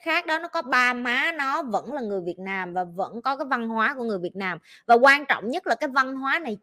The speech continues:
chưa được nâng cấp. Đây chính là cái mà khi em làm, em có động lực để em làm YouTube hay là em làm cái giáo dục này, bởi vì nhiều người đến và nói với em là "Một mình mày, thiên thần mày không thể chống chọi lại với cái lũ ác quỷ ngoài kia đâu." Nhiều người rất là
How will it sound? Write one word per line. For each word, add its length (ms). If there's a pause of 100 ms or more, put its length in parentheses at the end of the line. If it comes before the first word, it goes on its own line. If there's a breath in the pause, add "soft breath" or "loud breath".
chưa 240
được 220
nâng 340
cấp. 180 (720 soft breath)
Đây 240
chính 140
là 120
cái 360
mà 100
khi 140
em 140
làm, 260
em 180
có 100
động 260
lực 200
để 140
em 140
làm 160
YouTube 320
hay 80
là 80
em 120
làm 220
cái 100
giáo 160
dục 240
này, 160
bởi 180
vì 220 (220)
nhiều 180
người 120
đến 240
và 260
nói 200
với 100
em 220
là 240 (460 soft breath)
"Một 180
mình 200
mày, 320
thiên 240
thần 300
mày 140
không 200
thể 80
chống 160 (140)
chọi 260
lại 240
với 100
cái 140
lũ 160
ác 200
quỷ 220
ngoài 160
kia 200
đâu." 220
Nhiều 200
người 300
rất 200
là 300